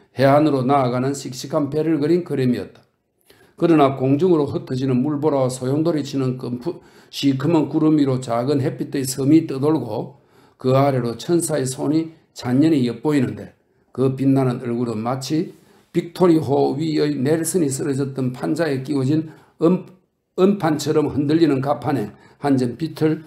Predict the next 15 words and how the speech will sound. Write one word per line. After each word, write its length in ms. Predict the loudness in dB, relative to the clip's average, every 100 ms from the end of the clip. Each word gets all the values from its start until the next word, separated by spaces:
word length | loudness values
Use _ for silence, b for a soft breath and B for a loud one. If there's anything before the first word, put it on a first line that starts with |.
| -12 -6
비추고 480 | -4 -2 0 0
있었다. 360 | -2 -10 -16 -20 _ _ _ _ b b
천사는 540 | 2 4 4 2 0
이렇게 280 | -2 -4 -4
말했을 440 | -4 -4 -6 -10 -12
것이다. 340 | -16 -18 -20 _ _ b b
"아, 360 | 6 8 8 4
훌륭한 580 | 0 -2 2 2 0
배여, 340 | 0 -2 -2 -4
달려라, 420 | -2 0 0 -2 -4
달려. 300 | -4 -4 -6 -12 b b
늠름하게 600 | 2 6 6 6 4 2 -4
키를 380 | -2 0 0
다루어라. 540 | -2 -4 -2 -4 -6 -16 _ b b
보라, 500 | 2 4 6 2 -2